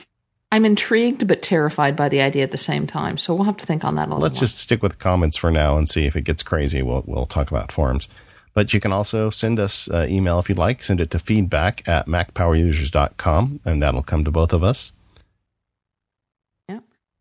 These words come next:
Speaker 1: We're also on Twitter, twitter dot com slash Mac Power Users.
Speaker 2: I'd like to thank our sponsors, Smile on My Mac, with Text Expander and all their various, uh,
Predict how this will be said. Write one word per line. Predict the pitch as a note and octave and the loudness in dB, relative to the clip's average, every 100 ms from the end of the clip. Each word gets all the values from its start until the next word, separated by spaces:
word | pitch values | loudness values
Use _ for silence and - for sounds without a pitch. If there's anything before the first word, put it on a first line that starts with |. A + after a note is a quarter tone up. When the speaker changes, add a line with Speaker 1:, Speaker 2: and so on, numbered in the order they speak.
| - | -2
Speaker 1:
We're | F#3 G3 | 2 4
also | G#3+ A3 A#3 | 4 2 2
on | G#3+ | 2
Twitter, | G#3+ A3 G#3 C4+ | 2 2 0 0
twitter | D4 - G#3 G#3+ | -6 -2 2 2
dot | G#3+ G#3 G#3+ | 4 2 0
com | - G#3 G#3+ B3+ | -2 0 0 -2
slash | - - F3+ F#3 - | -6 -2 0 0 -2
Mac | E3+ D#3 F3 - | -2 -2 -4 -6
Power | - - F4+ | -6 -2 -2
Users. | G#3 - - - - _ _ _ _ _ - | -2 -4 -6 -8 -10 _ _ _ _ _ 0
Speaker 2:
I'd | G2+ | 2
like | G#2 G#2 | 2 0
to | G2 | 0
thank | A2+ A#2 | 2 2
our | F2+ | 2
sponsors, | E2+ - E2 A2 C3+ G3+ - - | 2 2 2 2 0 0 -6 -2
Smile | - G#2 F2+ E2+ | 0 2 4 6
on | E2 | 6
My | D2 | 4
Mac, | D2 C#2+ - - - - - - - - _ | 4 2 0 -6 -12 -14 -18 -20 -20 -20 _
with | E2 D2+ - - | 0 0 -4 -16
Text | - F#2+ - | -6 -4 -2
Expander | F2+ - D#2 E2+ F#2+ B2+ C#3+ | -2 0 0 2 2 0 0
and | G2 D2+ C#2+ | 2 2 2
all | C#2 B1+ D2 | 0 0 0
their | D2 C2+ | 0 0
various, | C#2+ D2 D2+ C2+ C#2+ - - - _ - | 0 0 0 0 0 -2 -4 -14 _ -6
uh, | B1+ | -6